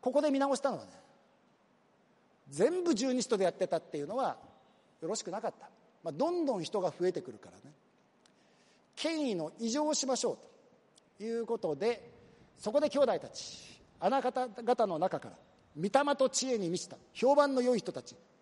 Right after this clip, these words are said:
七人選びなさい。この人たちにこの務めを任せることにして、私たちは祈りと御言葉の奉仕に専念します。いいことですね。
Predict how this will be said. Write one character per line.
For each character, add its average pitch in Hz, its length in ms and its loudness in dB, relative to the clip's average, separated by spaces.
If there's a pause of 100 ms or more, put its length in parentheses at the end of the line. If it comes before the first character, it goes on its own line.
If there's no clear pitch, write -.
(120)
七 - 240 0
人 208 200 -2 (280)
選 151 160 0
び 139 60 -8
な 117 100 -12
さ - 100 -16
い。 - 20 -20 (640)
こ 233 140 -4
の 262 80 2
人 233 160 0
た 180 100 2
ち - 120 -10
に 107 80 -16 (360)
こ 220 120 -4
の 262 360 2
務 190 280 -4
め 180 60 0
を 226 200 2 (240)
任 - 260 -2
せ 269 80 2
る 240 100 0
こ 220 120 -4
と 220 100 -4
に 214 120 -6
し - 60 -4
て、 233 240 0 (300)
私 208 260 2
た 226 120 0
ち - 100 -6
は 123 80 -14 (480)
祈 208 300 2
り 208 40 -8
と - 100 -12 (280)
御 147 60 -10
言 190 200 -2
葉 170 100 0
の 156 100 -6
奉 131 180 -10
仕 - 160 -8
に 190 220 -6 (160)
専 170 280 -6
念 190 140 0
し - 160 -2
ま - 80 -16
す。 - 180 -12 (640)
い 208 140 -4
い 254 60 -4
こ 247 120 0
と 240 120 -2
で 233 80 -2
す - 120 -10
ね。 240 800 -6